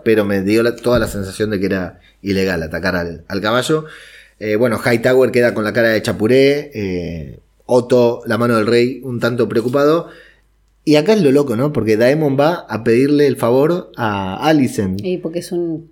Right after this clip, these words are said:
Speaker 1: A la hermana
Speaker 2: flor
Speaker 1: del
Speaker 2: de
Speaker 1: que se
Speaker 2: hijo de
Speaker 1: acaba de hacer
Speaker 2: puta.
Speaker 1: mierda, claro. Y ella se lo da.
Speaker 2: Y ella se lo
Speaker 1: Ella
Speaker 2: da.
Speaker 1: se lo da también y se queda mirando ahí
Speaker 2: Ella
Speaker 1: con
Speaker 2: se
Speaker 1: el
Speaker 2: lo
Speaker 1: papá.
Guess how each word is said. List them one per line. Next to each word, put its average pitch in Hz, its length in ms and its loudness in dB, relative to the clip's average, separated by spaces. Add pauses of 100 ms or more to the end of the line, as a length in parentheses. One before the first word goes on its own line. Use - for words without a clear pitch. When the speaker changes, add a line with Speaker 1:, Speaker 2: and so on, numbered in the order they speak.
(140)
Speaker 1:
A 123 100 0
la 120 100 4
hermana 170 320 4
Speaker 2:
flor 160 120 4
Speaker 1:
del 120 140 2
Speaker 2:
de 107 80 0
Speaker 1:
que 120 100 2
se - 120 -4
Speaker 2:
hijo - 60 0
de 143 60 2
Speaker 1:
acaba 151 120 2
de 131 60 2
hacer 147 160 -2
Speaker 2:
puta. 143 120 -2
Speaker 1:
mierda, 98 340 -2
claro. 101 360 -4
Y 131 120 0
ella 165 160 0
se 151 100 -2
lo 135 100 4
da. 113 340 -4
Speaker 2:
Y 185 120 -2
ella 190 200 -4
se - 100 -10
lo - 80 -4
Speaker 1:
Ella 123 140 0
Speaker 2:
da. 110 80 -4
Speaker 1:
se 117 100 -4
lo 107 80 -2
da 117 100 0
también 123 260 -2
y 139 40 -4
se 135 100 -4
queda 113 180 0
mirando 107 280 -4
ahí 107 80 0
Speaker 2:
Ella 107 120 -2
Speaker 1:
con - 40 0
Speaker 2:
se 196 60 0
Speaker 1:
el 185 80 2
Speaker 2:
lo 180 60 0
Speaker 1:
papá. 185 100 2